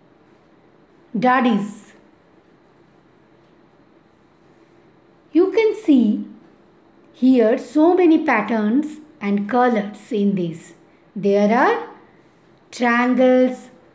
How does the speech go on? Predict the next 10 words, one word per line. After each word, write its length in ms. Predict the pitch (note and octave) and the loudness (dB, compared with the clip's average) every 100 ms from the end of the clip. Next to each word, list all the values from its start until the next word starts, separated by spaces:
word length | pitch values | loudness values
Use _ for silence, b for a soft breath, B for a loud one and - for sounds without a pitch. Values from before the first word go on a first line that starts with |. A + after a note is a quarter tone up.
| - | -20
circles, 1200 | - - A#3+ C4 D4 - D#4 D4 D4 C#4+ - - _ _ _ _ | -12 -4 -2 0 -2 0 2 2 0 -4 -14 -20 _ _ _ _
squares, 960 | - - A#3+ B3 B3+ C4+ C#4+ C#4+ - - _ _ _ _ _ - | -20 -8 -2 0 2 2 0 -4 -16 -20 _ _ _ _ _ -4
polygons, 1120 | A3+ A3+ B3+ C#4+ C#4+ C#4 C#4 C#4 C#4 - - _ _ _ _ _ _ _ _ _ _ _ - | 0 2 2 0 2 2 4 2 0 -4 -20 _ _ _ _ _ _ _ _ _ _ _ -10
and 600 | G#3 G#3 C#4+ D4+ A3+ G3 | -4 0 -2 -4 -6 0
many 380 | G#3+ C#4 F#4 F4 | 2 4 4 2
different 640 | A#3 - G3+ G3 D#4 - - - _ | 0 -4 -6 -2 -2 -4 -14 -20 _
patterns. 760 | - F#3+ G#3 F#3 G#3 - - - _ _ _ _ _ _ _ _ _ _ _ _ _ _ _ _ _ _ _ _ _ _ _ _ _ _ _ _ _ - | -10 -10 -8 -10 -10 -16 -20 -20 _ _ _ _ _ _ _ _ _ _ _ _ _ _ _ _ _ _ _ _ _ _ _ _ _ _ _ _ _ -4
Now, 560 | B3 B3+ A3+ E4 A4+ - - | 0 0 0 -2 -4 -14 -20
some 360 | - - B3+ B3+ | -12 -2 0 0
questions 920 | C4 A#3+ - - C#4 C#4+ B4+ - - | 0 -2 -2 -2 0 0 -2 -8 -20